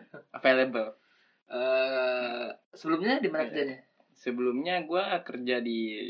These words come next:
Speaker 1: sebuah travel sih.
Speaker 2: Sebuah
Speaker 1: Yang
Speaker 2: travel.
Speaker 1: cukup ternama ya. Sebuah travel yang cukup ternama, kurang lebih dua tahun lah gua kerja di situ.
Speaker 2: Kalau gua, eh, sekarang kerja di salah satu perusahaan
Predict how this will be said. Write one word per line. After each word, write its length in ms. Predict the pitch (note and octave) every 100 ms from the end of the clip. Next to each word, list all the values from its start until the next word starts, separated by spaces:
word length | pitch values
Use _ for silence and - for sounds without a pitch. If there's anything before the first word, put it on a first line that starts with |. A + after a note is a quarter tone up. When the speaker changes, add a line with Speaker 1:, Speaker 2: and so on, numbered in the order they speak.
| -
Speaker 1:
sebuah 400 | - - A2 -
travel 400 | - A2 - C#3
sih. 320 | B2 - - - _ _ _ _ _ _ _ _ _
Speaker 2:
Sebuah 160 | - B2+
Speaker 1:
Yang 120 | A2
Speaker 2:
travel. 100 | A2 -
Speaker 1:
cukup 140 | C3
ternama 480 | - D3 E3 C#3 A2
ya. 240 | G#2+ G#2+ B2+ - _ _ _ _ _
Sebuah 260 | - A2 -
travel 300 | G#2+ - B2+
yang 120 | A#2+
cukup 180 | A#2 A2+ _
ternama, 480 | G#2 G2+ G2+ A2+ C#3 F3+ A#3 - -
kurang 240 | A2+ A2+
lebih 320 | A2 A2+ C3
dua 160 | A#2 A2 -
tahun 400 | A2 - C#3 D3+
lah 140 | - - - _ _ _ _ _ _ -
gua 80 | A2+ -
kerja 240 | - G#2+
di 80 | -
situ. 380 | - - - - _ _ _ _ _ _ _ _ _ _ _ _ -
Speaker 2:
Kalau 560 | C#3+ C#3+ C#3+ C#3+ C#3+
gua, 640 | C#3+ D#3 F3 F3+ F#3 F#3+ F#3 - _ -
eh, 720 | C3 C3 B2+ B2+ B2 B2 B2 B2 - _ _
sekarang 720 | - C3 C3+ D3 D3+ D3+ D3+
kerja 400 | - C3+ C3+ C#3
di 80 | C#3
salah 240 | C3+ C3
satu 160 | B2+ C3
perusahaan 480 | C3 C3 - B2+